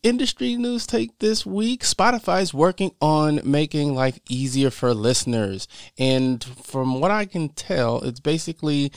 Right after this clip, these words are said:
they're adding a new recently played tab that will display up to three months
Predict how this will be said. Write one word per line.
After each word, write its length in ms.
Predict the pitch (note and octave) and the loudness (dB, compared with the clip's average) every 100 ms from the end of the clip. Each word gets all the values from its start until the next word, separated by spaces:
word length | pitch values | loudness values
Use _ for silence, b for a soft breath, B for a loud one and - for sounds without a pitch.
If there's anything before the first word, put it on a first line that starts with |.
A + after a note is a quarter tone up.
| B B B | B B B
they're 140 | B2+ C3 | -2 0
adding 360 | C#3 C#3 C#3 - | 0 0 0 -2
a 300 | C3 C3 B2+ | 0 0 0
new 340 | B2 C#3 C#3 | 0 0 0
recently 540 | B2 C3+ C3 C3 B2+ A#2+ | 0 -2 -2 -4 -4 -6
played 520 | - - B2+ B2+ B2 | -8 -4 -2 -2 -4
tab 580 | - A#2 G#2+ G#2 G#2 A2 | -4 -2 0 -2 -4 -4
that 200 | A2+ A#2+ | -4 -2
will 400 | A2+ A2+ A2 - _ _ _ _ _ _ - | 0 0 0 -6 _ _ _ _ _ _ -4
display 760 | C#3 - - B2 C3 B2+ B2 - | -2 -2 -6 -2 0 2 0 -2
up 140 | D#3 - | -6 -4
to 160 | C3+ | -6
three 460 | A#2 - - E3+ F3 | -6 -10 -6 -2 0
months 460 | C#3 C3+ C3 - | 2 4 2 -2